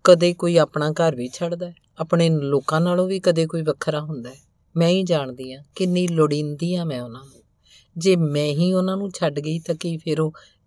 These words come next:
ਇਕੱਲੇ ਨਹੀਂ ਰਹਿ ਜਾਣਗੇ ਮੇਰੇ ਬਿਨਾਂ? ਗੁਰਦੀਪ ਕੌਰ ਦੇ ਮੂੰਹੋਂ ਇਹ ਟੁੱਟੀ ਗੱਲ ਸੁਣ ਪਿਓ ਉਹਦੇ ਚਿਹਰੇ ਵੱਲ ਦੇਖਦਾ ਰਹਿ ਗਿਆ, ਜਿਸ 'ਤੇ ਲੱਗੀਆਂ ਦੋ ਅੱਖਾਂ ਮਮਤਾ 'ਚ ਡੁੱਬੀਆਂ ਅੰਦਰੋਂ ਗਿੱਲੀਆਂ ਹੁੰਦੀਆਂ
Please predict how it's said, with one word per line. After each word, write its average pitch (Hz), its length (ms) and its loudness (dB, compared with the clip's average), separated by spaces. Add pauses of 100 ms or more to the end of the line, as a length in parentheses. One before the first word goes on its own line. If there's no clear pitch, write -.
ਇਕੱਲੇ 160 300 2
ਨਹੀਂ 208 160 0
ਰਹਿ 208 160 -4
ਜਾਣਗੇ 190 400 -6
ਮੇਰੇ 143 280 -4
ਬਿਨਾਂ? 147 300 -12 (1800)
ਗੁਰਦੀਪ 196 520 6
ਕੌਰ 175 200 8
ਦੇ 170 120 4
ਮੂੰਹੋਂ 170 320 2
ਇਹ 165 160 0
ਟੁੱਟੀ 185 360 -4
ਗੱਲ 147 180 2
ਸੁਣ 147 300 -4
ਪਿਓ 151 260 0
ਉਹਦੇ 156 320 0 (100)
ਚਿਹਰੇ 165 300 0
ਵੱਲ 156 180 2
ਦੇਖਦਾ 139 480 -6
ਰਹਿ 127 180 -8
ਗਿਆ, 143 180 -18 (1080)
ਜਿਸ 175 180 2
'ਤੇ 185 160 2
ਲੱਗੀਆਂ 156 360 2
ਦੋ 156 280 2
ਅੱਖਾਂ 135 380 -4 (220)
ਮਮਤਾ 151 440 4
'ਚ 160 120 -2
ਡੁੱਬੀਆਂ 143 480 -4
ਅੰਦਰੋਂ 139 340 -2
ਗਿੱਲੀਆਂ 139 360 -6
ਹੁੰਦੀਆਂ 135 500 -8